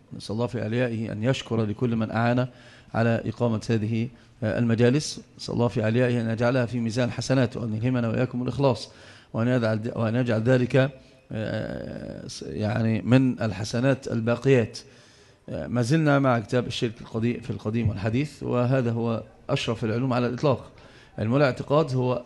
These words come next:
آه، أعظم العلوم نفعا، وشرف العلم يعرف من شرف المعلوم، وليس أحد أشرف من الله جل في علاه، أن تتعرف عليه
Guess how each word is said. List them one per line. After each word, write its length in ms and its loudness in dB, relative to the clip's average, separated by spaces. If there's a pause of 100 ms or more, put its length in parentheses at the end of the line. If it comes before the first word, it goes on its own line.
آه، 260 0
أعظم 400 0
العلوم 300 0
نفعا، 360 0 (520)
وشرف 600 2
العلم 300 2
يعرف 420 0
من 140 -2
شرف 260 -2
المعلوم، 400 -4
وليس 300 -2
أحد 360 -2
أشرف 380 -2
من 180 -4
الله 260 0
جل 200 -2
في 120 -8
علاه، 260 2
أن 60 -10
تتعرف 420 -6
عليه 340 2